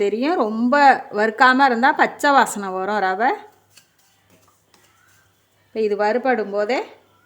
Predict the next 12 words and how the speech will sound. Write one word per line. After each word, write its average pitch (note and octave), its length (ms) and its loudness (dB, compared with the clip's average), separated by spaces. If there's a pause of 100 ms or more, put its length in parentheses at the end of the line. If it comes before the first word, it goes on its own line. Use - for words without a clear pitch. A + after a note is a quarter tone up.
(1120)
நம்ம A3+ 140 -8 (100)
வந்து C4 160 -2 (220)
பீட்ரூட்டு C#4+ 520 -2 (280)
இந்த G3+ 120 -6 (140)
சக்கையை B3 400 0
எடுத்து G3 240 -4
வச்சுருக்கோம் F3+ 400 -8
பாருங்க. F3+ 280 -8
அதுல B3 320 -4
ஒரு G3+ 60 -4 (120)
கொஞ்சமா A#3+ 480 -2 (1200)
ஒரு, A#3 100 -2